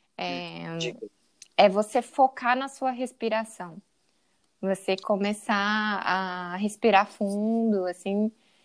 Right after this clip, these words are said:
Speaker 1: e
Speaker 2: Interessante.
Speaker 1: inspirar, e você focar na sua respiração. Isso relaxa. Isso, e, e eu posso dizer que funciona, porque pra uma pessoa muito ansiosa, que já tentou várias vezes, funciona total. Você
Speaker 2: Uhum.
Speaker 1: respirar bem fundo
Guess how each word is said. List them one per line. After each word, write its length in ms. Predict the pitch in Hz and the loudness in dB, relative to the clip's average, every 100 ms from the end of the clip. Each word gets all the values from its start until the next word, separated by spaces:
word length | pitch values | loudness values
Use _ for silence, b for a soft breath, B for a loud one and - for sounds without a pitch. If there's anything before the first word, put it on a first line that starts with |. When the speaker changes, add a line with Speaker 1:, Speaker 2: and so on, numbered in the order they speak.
| _ _ - | _ _ 4
Speaker 1:
e 60 | |
Speaker 2:
Interessante. 160 | 202 208 208 | 4 4 2
Speaker 1:
inspirar, 680 | - 214 190 190 202 214 - | 2 4 6 4 2 0 0
e 100 | 214 | -2
você 280 | 202 - 220 | -2 -4 -4
focar 460 | - 254 - 233 254 | -4 -8 2 2 2
na 80 | |
sua 120 | 262 254 | 0 -2
respiração. 300 | 247 - 254 | -4 0 4
Isso 180 | 330 370 | 4 6
relaxa. 600 | 339 339 196 160 - 180 - - 208 | 6 6 4 0 -6 -14 -16 -10 -6
Isso, 400 | 233 - 285 233 | -6 -2 -2 0
e, 240 | 220 214 - | -2 -4 -4
e 160 | 175 | -4
eu 60 | 190 | -4
posso 360 | - 208 208 - | -4 -6 -6 -6
dizer 260 | 202 202 | -2 -2
que 100 | 202 | -2
funciona, 640 | 202 - 202 180 180 202 214 | -8 -10 -10 -6 -4 -4 -2
porque 280 | 202 202 | -2 -2
pra 220 | 185 190 185 | -4 -2 -2
uma 120 | 202 | -2
pessoa 240 | 202 190 | -2 -4
muito 240 | 190 196 226 | -2 -2 -4
ansiosa, 460 | 220 196 185 208 208 | -4 -2 0 0 -2
que 60 | |
já 60 | 196 | -4
tentou 360 | - 196 190 185 | -4 -4 -4 -2
várias 260 | 185 196 | 0 0
vezes, 260 | 190 220 - b b b b b - | 0 -2 -4 b b b b b -20
funciona 760 | - - 247 240 240 247 269 | -16 0 2 4 6 8 6
total. 420 | 269 311 269 208 190 | 4 4 6 6 4
Você 640 | 202 - 202 208 214 - | -4 -2 0 2 0 -2
Speaker 2:
Uhum. 60 | 208 | 0
Speaker 1:
respirar 540 | 226 226 254 214 - 202 | 0 2 4 8 8 6
bem 220 | 233 349 | -2 -2
fundo 760 | - 269 254 247 240 240 392 | -8 -6 -4 -4 -6 -6 -8